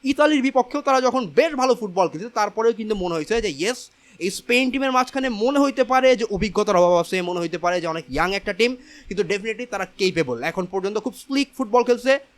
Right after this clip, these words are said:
দারুণ ফুটবল খেলছে। দুইটা উইংয়েই দুর্দান্ত রকমের স্পিড আছে, এবং আমি আমার লেখাতেও বারবার বলতেছিলাম যে এই স্পেন টিমের সবচাইতে চমৎকার যে বিষয়টা লাগছে, আমার মনে হয় যে এটা অনেক মিডিয়ারই চোখে পড়ছে, সেটা হচ্ছে ডাইরেক্ট ফুটবল।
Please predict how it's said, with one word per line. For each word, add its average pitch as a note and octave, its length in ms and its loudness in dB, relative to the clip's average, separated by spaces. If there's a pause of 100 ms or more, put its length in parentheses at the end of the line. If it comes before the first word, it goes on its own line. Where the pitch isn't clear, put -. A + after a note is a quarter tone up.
(220)
দারুণ A#3+ 300 4
ফুটবল D#3+ 340 0
খেলছে। B2+ 240 -8 (380)
দুইটা A#3+ 200 2 (100)
উইংয়েই B3 300 2 (440)
দুর্দান্ত A3 340 4
রকমের G3+ 340 0
স্পিড A3 300 -4
আছে, B3+ 140 0 (120)
এবং B3 100 -2 (100)
আমি A3+ 180 -4
আমার A3 120 -2 (120)
লেখাতেও B3+ 420 -2 (120)
বারবার G3+ 280 4 (120)
বলতেছিলাম D3+ 420 -4 (360)
যে F3 60 -4 (200)
এই D#4+ 80 4 (120)
স্পেন C4 320 -2
টিমের C4 220 -4 (200)
সবচাইতে D4+ 640 -4 (120)
চমৎকার C4 500 0 (120)
যে G3 40 0 (100)
বিষয়টা D#3+ 340 -4
লাগছে, B2+ 260 -4 (360)
আমার G#3+ 180 0
মনে A3 120 -2
হয় A3 140 0
যে G#3 80 2
এটা G#3+ 120 -6 (200)
অনেক D4+ 160 -2 (120)
মিডিয়ারই G#3 400 2
চোখে C#3 220 -6
পড়ছে, C#3+ 240 -10
সেটা G#3 140 -6
হচ্ছে G3+ 160 -2 (140)
ডাইরেক্ট A3 340 0
ফুটবল। B2+ 360 -4